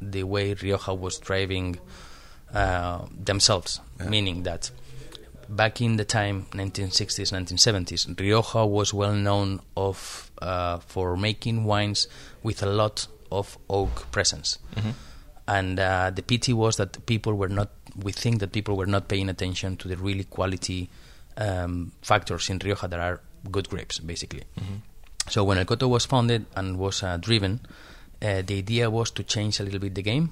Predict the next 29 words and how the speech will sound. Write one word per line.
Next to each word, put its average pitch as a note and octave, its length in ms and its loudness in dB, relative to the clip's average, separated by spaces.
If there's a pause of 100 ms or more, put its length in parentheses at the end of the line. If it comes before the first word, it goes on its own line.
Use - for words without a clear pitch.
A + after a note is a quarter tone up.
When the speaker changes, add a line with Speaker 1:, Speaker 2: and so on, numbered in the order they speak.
(160)
Speaker 1:
and G2 180 -4
create, G#2+ 360 0
like, F#2+ 220 0
a G2 60 -2
new A#2 400 2 (120)
style A2+ 420 2
of A2+ 200 -2
Rioja A2+ 520 2
within G#2+ 420 2
the G2 140 2
classic A#2+ 420 4
style, G2+ 380 -2 (160)
Speaker 2:
Mm-hmm. G#2+ 360 -2
Speaker 1:
meaning A2 400 0
that G#2+ 340 2 (360)
pay G#2+ 320 4
attention G#2 580 0
to - 100 -10
the F2+ 100 -4
quality F#2+ 460 -2
of F#2 80 -4
the F#2 60 -8
grapes C3 400 2 (460)
and G2 240 2
then G#2+ 280 2
not A2 280 0
using G#2+ 320 0
the G#2 100 4
oak G2 260 0